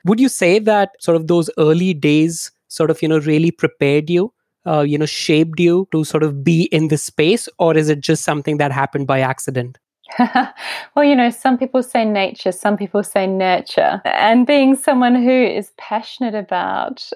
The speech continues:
Speaker 2: agency and behavior change, I'd say nature has a whole,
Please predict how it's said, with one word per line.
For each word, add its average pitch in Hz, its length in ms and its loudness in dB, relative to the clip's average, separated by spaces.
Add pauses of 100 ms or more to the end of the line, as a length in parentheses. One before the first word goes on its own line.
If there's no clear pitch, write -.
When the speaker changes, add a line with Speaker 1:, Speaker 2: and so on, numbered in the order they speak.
(100)
Speaker 2:
agency 208 720 0
and 175 160 0
behavior 180 420 0
change, 226 640 0 (340)
I'd 220 200 -2
say 226 240 0
nature 220 420 0
has 190 240 0
a 190 80 0
whole, 202 640 2